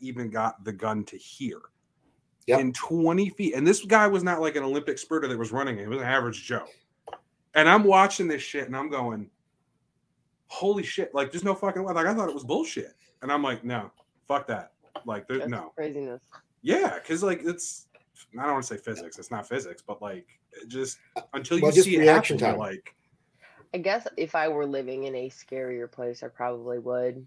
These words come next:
Speaker 3: But I'm not, I'm not too concerned about it here. Everybody's carrying. Everybody's
Speaker 1: So
Speaker 3: armed
Speaker 2: Just
Speaker 3: here. You
Speaker 2: be
Speaker 3: walk out in
Speaker 2: proficient
Speaker 3: public
Speaker 2: with
Speaker 3: and
Speaker 2: what you've got.
Speaker 3: everybody's
Speaker 2: That's
Speaker 3: got
Speaker 2: it.
Speaker 1: Yeah.
Speaker 3: one.
Speaker 2: Just, just be proficient with what you've got.
Speaker 1: Well, one thing that
Speaker 2: Um,
Speaker 1: my instructor
Speaker 3: Love what
Speaker 1: told
Speaker 3: I
Speaker 1: me when
Speaker 3: got.
Speaker 1: I went to my concealed carry course,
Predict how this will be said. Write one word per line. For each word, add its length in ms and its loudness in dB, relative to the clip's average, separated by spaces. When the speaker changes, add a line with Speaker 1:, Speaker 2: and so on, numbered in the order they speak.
Speaker 3:
But 200 -6
I'm 200 -4
not, 380 -2
I'm 140 -8
not 180 -6
too 120 -6
concerned 380 -6
about 200 0
it 60 -6
here. 160 0
Everybody's 400 0
carrying. 440 -12
Everybody's 340 -4
Speaker 1:
So 80 2
Speaker 3:
armed 100 2
Speaker 2:
Just 160 8
Speaker 3:
here. 220 -2
You 60 -4
Speaker 2:
be 60 -2
Speaker 3:
walk 120 6
out 100 12
in 60 2
Speaker 2:
proficient 460 6
Speaker 3:
public 80 4
Speaker 2:
with 80 4
Speaker 3:
and 60 -2
Speaker 2:
what 160 4
you've 60 -2
got. 100 4
Speaker 3:
everybody's 440 0
Speaker 2:
That's 200 2
Speaker 3:
got 60 4
Speaker 2:
it. 60 2
Speaker 1:
Yeah. 60 -2
Speaker 3:
one. 200 -12
Speaker 2:
Just, 160 -16
just 220 -2
be 120 0
proficient 580 2
with 180 -4
what 200 -4
you've 120 -10
got. 220 -10
Speaker 1:
Well, 260 2
one 240 -2
thing 220 0
that 60 0
Speaker 2:
Um, 60 -8
Speaker 1:
my 140 -4
instructor 420 -4
Speaker 3:
Love 100 -2
what 140 0
Speaker 1:
told 40 0
Speaker 3:
I 80 -2
Speaker 1:
me 100 -4
when 80 0
Speaker 3:
got. 160 -2
Speaker 1:
I 40 -4
went 200 -8
to 120 -10
my 200 -6
concealed 400 -6
carry 220 -6
course, 440 -8